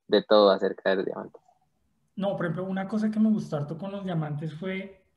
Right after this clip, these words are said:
Speaker 2: eh, en el que usted decía de cero cero. Busqué cómo se medían y busqué measurements, diamonds, y tienen, tienen como una, tienen como una herramienta que parece una reglita.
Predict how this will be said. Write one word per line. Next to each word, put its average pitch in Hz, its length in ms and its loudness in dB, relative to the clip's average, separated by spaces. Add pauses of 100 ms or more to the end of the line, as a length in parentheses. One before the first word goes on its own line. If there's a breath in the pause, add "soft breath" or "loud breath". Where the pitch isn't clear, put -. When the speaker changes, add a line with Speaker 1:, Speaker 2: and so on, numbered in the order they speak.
(320)
Speaker 2:
eh, 208 220 -8
en 190 120 -6
el 180 140 -8
que 170 100 -14
usted 170 180 -6
decía 208 280 2
de 208 100 4
cero 160 260 -4
cero. 165 380 -6 (680)
Busqué 180 380 -8
cómo 202 260 0
se 220 140 2
medían 165 640 -2 (1040)
y 190 400 -6 (200)
busqué 180 560 -4
measurements, 220 720 4
diamonds, 208 600 2 (640)
y 202 120 -6
tienen, 190 400 -2
tienen 208 280 -2
como 226 260 2
una, 190 560 0 (180)
tienen 208 220 0
como 226 160 0
una 208 120 6
herramienta 185 880 2 (340)
que 208 100 -6
parece 190 300 2
una 180 160 2
reglita. 175 680 -6